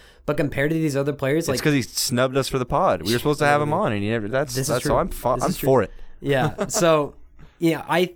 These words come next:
Speaker 1: he's a really good player, but I just don't think he's gonna shine as much as the other players. Like, he's gonna show up on scoreboards
Speaker 2: Yeah.
Speaker 1: everywhere.
Speaker 2: Yeah.
Speaker 1: But, you know, McDavid's, McDavid, Matthews, McKinnon.
Speaker 2: Yeah.
Speaker 1: McKinnon's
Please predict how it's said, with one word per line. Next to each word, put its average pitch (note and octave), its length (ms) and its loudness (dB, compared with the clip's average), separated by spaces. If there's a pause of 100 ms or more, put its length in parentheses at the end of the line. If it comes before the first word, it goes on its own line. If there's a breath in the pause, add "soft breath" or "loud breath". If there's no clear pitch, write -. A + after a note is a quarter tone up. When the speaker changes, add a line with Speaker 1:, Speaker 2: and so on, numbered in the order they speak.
(120)
Speaker 1:
he's F#3 220 -2
a F3 60 2
really F3+ 200 4
good G3+ 160 0
player, E3 280 0
but C#3 160 -2
I C3 80 2
just E3 180 -2
don't D3+ 200 -2
think - 180 -2
he's C#3 200 -4
gonna C3 200 0
shine B2 300 -2
as A2+ 100 -4
much A#2 280 -2
as A#2+ 100 -4
the A#2+ 80 0
other A#2 140 0
players. A2 240 -4
Like, A2+ 160 -4
he's C3+ 140 -6
gonna E3+ 120 0
show C#3+ 140 -4
up C3 40 -4
on B2 100 -2
scoreboards B2+ 540 -2
Speaker 2:
Yeah. G2 100 -2
Speaker 1:
everywhere. G#2+ 420 -4 (220 soft breath)
Speaker 2:
Yeah. D2 180 -6 (180)
Speaker 1:
But, B2 220 -2
you C3 80 -4
know, B2 180 0
McDavid's, G#3+ 640 -2 (420)
McDavid, D#3 540 0 (180)
Matthews, B2+ 680 -2 (1000 soft breath)
McKinnon. D3 640 -2 (400)
Speaker 2:
Yeah. F2+ 240 -2 (380)
Speaker 1:
McKinnon's D3 580 0